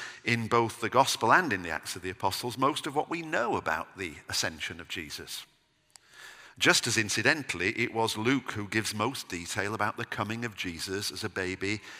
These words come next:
uh, in Bethlehem in the first place. The beginning and the end of the earthly life of Jesus Christ. And Luke is at pains to point out with us, and this is,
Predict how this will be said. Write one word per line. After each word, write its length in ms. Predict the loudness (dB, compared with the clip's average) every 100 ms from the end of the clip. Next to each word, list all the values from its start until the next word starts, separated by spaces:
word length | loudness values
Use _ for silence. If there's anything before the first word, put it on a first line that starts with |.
| -18 -14 -4
uh, 160 | -2 -2
in 160 | -4 -2
Bethlehem 520 | -2 -2 -4 -4 -4
in 120 | -4
the 60 | -4
first 360 | 0 0 0
place. 460 | -4 -4 -4 -6 -8 _ _ _ _ _ _ _ _ _ _ _ _ _ _ _ _ -20 -12
The 80 | -4
beginning 640 | -2 2 2 2 2 -4 -10 -4 0
and 140 | 0
the 160 | -2 -4
end 420 | -6 -8 -10 -12 _ -12
of 120 | -6
the 100 | -6 0
earthly 480 | 0 2 -2 -6 -6
life 500 | -6 -4 -4 -6 -8 -8
of 160 | -8 -6
Jesus 380 | -8 -6 -6 -6
Christ. 540 | -4 -4 -4 -6 -8 -16 _ _ _ _ _ _ _ _ _ _ _ _ _ _ _ _ -20 -16 -12 -12 -12 -14 -20 2
And 240 | 4 6 6
Luke 360 | 6 6 2
is 120 | 0
at 180 | 0 -4
pains 520 | -2 2 2 2 -2
to 100 | -4
point 460 | -6 -6 -6 -4 0
out 200 | 0 0
with 140 | -2
us, 220 | -2 -2 -2
and 100 | -2
this 180 | -2
is, 360 | 0 0 0 0